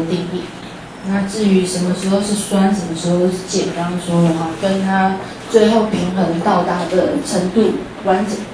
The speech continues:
平衡完整的程度有关系。好，好，那基本的酸碱的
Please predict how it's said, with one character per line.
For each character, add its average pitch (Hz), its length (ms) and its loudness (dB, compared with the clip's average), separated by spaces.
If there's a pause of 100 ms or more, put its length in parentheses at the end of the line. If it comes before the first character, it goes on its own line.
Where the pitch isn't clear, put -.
(420)
平 214 160 0
衡 214 220 2
完 190 200 4
整 - 40 -2 (100)
的 170 60 -4 (120)
程 165 80 -2 (100)
度 185 100 -2 (100)
有 - 60 0 (100)
关 165 240 -2
系。 - 200 -6 (380)
好， 160 100 -8 (1080)
好， - 180 -6 (500)
那 190 440 2 (200)
基 330 240 6
本 196 200 6
的 185 120 6
酸 247 280 6
碱 165 240 4
的 165 100 0